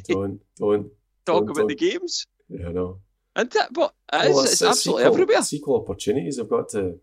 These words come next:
Speaker 1: That's the new thing, isn't it? You gotta. I don't think she's an ex-football player. <laughs> I think she's a singer, Barry.
Speaker 2: Ah, she's a
Speaker 1: <laughs>
Speaker 2: singer, aye, she is, but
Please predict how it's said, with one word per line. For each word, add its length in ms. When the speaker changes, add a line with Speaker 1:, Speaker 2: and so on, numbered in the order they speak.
Speaker 1:
That's 180
the 80
new 160
thing, 240
isn't 300
it? 60
You 80
gotta. 280
I 40
don't 120
think 180
she's 160
an 160
ex-football 480
player. 160
<laughs> 60
I 20
think 260
she's 160
a 100
singer, 420
Barry. 360
Speaker 2:
Ah, 140
she's 240
a 100
Speaker 1:
<laughs> 80
Speaker 2:
singer, 300
aye, 240
she 160
is, 220
but 280